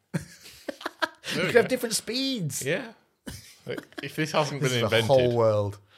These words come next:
Speaker 2: Right, shall I s-,
Speaker 1: Let's
Speaker 2: yeah,
Speaker 1: see, right,
Speaker 2: stop
Speaker 1: so
Speaker 2: being a bunch
Speaker 1: does
Speaker 2: of
Speaker 1: it,
Speaker 2: fucking
Speaker 1: does it have a,
Speaker 2: sausages
Speaker 1: a
Speaker 2: and
Speaker 1: cheeky
Speaker 2: open this
Speaker 1: pop?
Speaker 2: up?
Speaker 1: Do you know what? I think that's attached to the cork, that huge
Speaker 2: Oh, I
Speaker 1: gold
Speaker 2: think
Speaker 1: lid.
Speaker 2: it might be as well.
Speaker 1: Right, here we go. Cheeky pop.
Speaker 2: Oh.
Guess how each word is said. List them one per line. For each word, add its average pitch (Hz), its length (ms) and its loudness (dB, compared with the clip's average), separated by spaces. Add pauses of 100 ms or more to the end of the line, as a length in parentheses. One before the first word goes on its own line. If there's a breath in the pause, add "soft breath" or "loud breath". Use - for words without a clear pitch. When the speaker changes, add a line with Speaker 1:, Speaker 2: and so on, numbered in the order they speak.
(300 loud breath)
Speaker 2:
Right, 120 240 2
shall 123 260 2
I 117 60 0 (280)
s-, - 160 -18 (300 soft breath)
Speaker 1:
Let's 113 140 0
Speaker 2:
yeah, 98 60 0
Speaker 1:
see, 117 100 2
right, 101 140 0
Speaker 2:
stop 117 120 2
Speaker 1:
so 131 40 -2
Speaker 2:
being 135 120 2
a - 20 -6
bunch 123 160 -6
Speaker 1:
does 117 120 -4
Speaker 2:
of - 60 -12
Speaker 1:
it, - 20 -8
Speaker 2:
fucking 117 160 -12
Speaker 1:
does 110 100 -2
it 120 120 0
have 107 120 0
a, 107 40 0
Speaker 2:
sausages 87 300 -8
Speaker 1:
a 104 60 -12
Speaker 2:
and 101 80 -4
Speaker 1:
cheeky 104 160 -2
Speaker 2:
open 104 120 -2
this - 80 -6
Speaker 1:
pop? 95 160 0
Speaker 2:
up? 85 160 -8 (160 loud breath)
Speaker 1:
Do 226 100 -8
you - 60 0
know - 20 -2
what? 160 160 2
I 127 60 0
think 185 120 -12
that's - 140 -8
attached - 280 -8
to 98 60 -16
the 85 60 -12
cork, 156 340 -8
that 92 140 -12
huge 95 220 -12
Speaker 2:
Oh, - 20 -12
I - 20 -12
Speaker 1:
gold 85 140 -10
Speaker 2:
think 85 100 -12
Speaker 1:
lid. 110 120 -6
Speaker 2:
it - 40 -10
might 107 140 -12
be 107 100 -10
as 98 80 -14
well. 104 320 -10
Speaker 1:
Right, 95 180 -14
here 76 160 -18
we 73 60 -18
go. 76 60 -16 (320)
Cheeky - 260 -20
pop. - 160 -20 (1120)
Speaker 2:
Oh. 95 720 -20